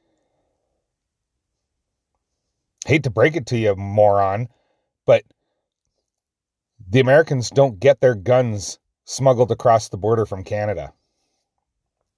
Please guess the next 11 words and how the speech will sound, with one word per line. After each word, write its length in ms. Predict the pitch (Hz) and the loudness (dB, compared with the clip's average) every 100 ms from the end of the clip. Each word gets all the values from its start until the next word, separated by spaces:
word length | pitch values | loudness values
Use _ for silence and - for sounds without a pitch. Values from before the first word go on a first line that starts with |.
| _ _ _ _ _ _ _ _ _ _ _ _ _ _ _ _ _ | _ _ _ _ _ _ _ _ _ _ _ _ _ _ _ _ _
We 240 | 104 175 208 | 0 2 2
get 280 | 139 139 | 4 4
our 500 | 117 185 175 127 120 113 104 - _ - | 6 6 4 2 -2 -8 -20 -20 _ -12
illegal 500 | 139 123 123 107 104 | -8 -8 -8 -6 -2
weapons. 580 | 104 - 92 101 110 - _ _ _ _ _ _ _ _ _ _ _ _ _ _ _ _ | -2 -2 -6 -6 -8 -12 _ _ _ _ _ _ _ _ _ _ _ _ _ _ _ _
Canadian 480 | - 151 208 208 139 | 0 2 4 2 0
criminals 480 | 143 131 113 104 87 | 0 2 0 -2 -2
get 240 | 127 113 | 0 0
their 240 | 123 147 180 | 2 4 4
illegal 400 | 117 120 110 104 | 0 -2 0 2
weapons 580 | 104 98 101 95 - | 2 2 -4 -8 -16